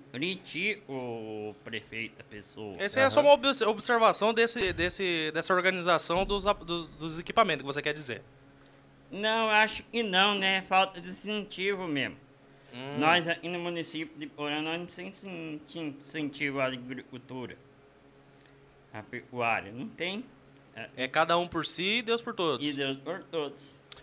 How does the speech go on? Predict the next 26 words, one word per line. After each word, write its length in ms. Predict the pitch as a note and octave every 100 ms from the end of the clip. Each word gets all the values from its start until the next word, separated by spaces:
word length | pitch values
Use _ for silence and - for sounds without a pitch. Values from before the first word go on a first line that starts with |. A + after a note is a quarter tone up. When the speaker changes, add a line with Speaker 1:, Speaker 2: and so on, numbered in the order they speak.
| - -
Speaker 3:
Não 80 | C3+
tem 160 | C#3 G#3
nenhum 220 | B3+ C4
vereador, 480 | B3+ A#3+ G#3 E3+ G3
nem 160 | B3+
vereador, 420 | A#3+ A3+ G3 F3+ G#3+
não 80 |
tem 160 | F#3+ F#3+
nenhum 180 | A#3 G#3+
que 140 | F#3
representa? 720 | F3 E3 D3 D3+ G3 B2+ G#2 - - - - - - - - - - - - - - - - - - - - - - - B2+
Speaker 1:
Eu 140 | B2+
conheço, 640 | B2+ B2 A2+ A2+ A#2 -
não. 240 | F#3+ G#3+ A#2 D3+ - - - - - - - - - - -
Speaker 3:
É 80 | D3+
porque 160 | - B3+
em 40 |
Speaker 1:
Ah, 60 | C#3+
Speaker 3:
tempo 200 | A#3+ G#3
de 80 |
Speaker 1:
Iporã, 160 | A3+ A3
Speaker 3:
política 500 | A3+ C4 C4 A#3+ A3+ G#3
Speaker 1:
ah, 20 |
Iporã 400 | G#3 F#3+ F#3 F3+
não 120 |
é 80 | F3+